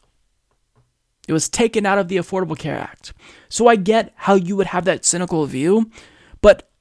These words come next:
you're a lawmaker. You're in a position of power. You can write policy that would save lives. And what he's saying is, "Oh, you know,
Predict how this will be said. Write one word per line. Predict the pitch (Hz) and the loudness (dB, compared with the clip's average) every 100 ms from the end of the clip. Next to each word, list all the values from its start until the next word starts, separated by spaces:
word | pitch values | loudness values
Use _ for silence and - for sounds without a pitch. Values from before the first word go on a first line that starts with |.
| _ | _
you're | 190 247 | 2 6
a | 269 | 6
lawmaker. | 190 180 156 - - - | 6 2 -2 -4 -8 -6
You're | 185 240 | 0 0
in | |
a | 262 | 2
position | 220 208 226 226 | -2 -2 -4 -4
of | 196 | -4
power. | - 202 226 95 - - _ - - - | -2 0 0 0 -8 -16 _ -20 -20 -2
You | 226 | 0
can | 262 277 | 0 2
write | 262 262 - | 2 2 0
policy | 226 240 220 - 185 | -2 0 -2 -2 -4
that | 165 | -4
would | 180 180 | -4 -4
save | - 185 170 | -4 -4 -4
lives. | 160 202 117 - - | -4 -2 -4 -8 -8
And | 175 | -6
what | 180 | -4
he's | 233 277 | -2 -2
saying | - 185 185 | 0 0 0
is, | 185 - | -2 -2
"Oh, | - 262 233 | 0 0 0
you | 233 262 | -2 2
know, | 262 247 | 2 0